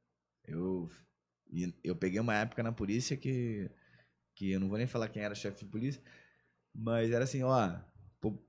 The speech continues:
não pode sair ninguém da delegacia porque o policial disse que não vai registrar. O que aparecer tem que registrar. Já registrei até abdução de alienígena. <laughs> Né?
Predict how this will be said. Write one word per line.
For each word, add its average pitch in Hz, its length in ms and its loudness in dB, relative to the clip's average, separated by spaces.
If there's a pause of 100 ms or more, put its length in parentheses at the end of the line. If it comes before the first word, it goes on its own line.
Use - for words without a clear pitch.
(120)
não 117 260 2
pode 139 380 12
sair 131 320 6
ninguém 151 460 6
da 165 80 6
delegacia 139 920 6 (380)
porque 147 160 4
o 151 40 4
policial 143 460 6
disse 139 180 -4
que 147 80 -2
não 147 140 2
vai 135 140 8
registrar. 143 600 6 (280)
O - 100 -4
que - 180 2
aparecer 156 640 10
tem 170 160 2
que - 80 -2
registrar. 165 680 2 (800)
Já 76 100 -2
registrei 120 540 2
até 208 720 -2
abdução 202 480 2
de 160 60 6
alienígena. 117 760 2
<laughs> - 1500 -10 (200)
Né? 127 340 -2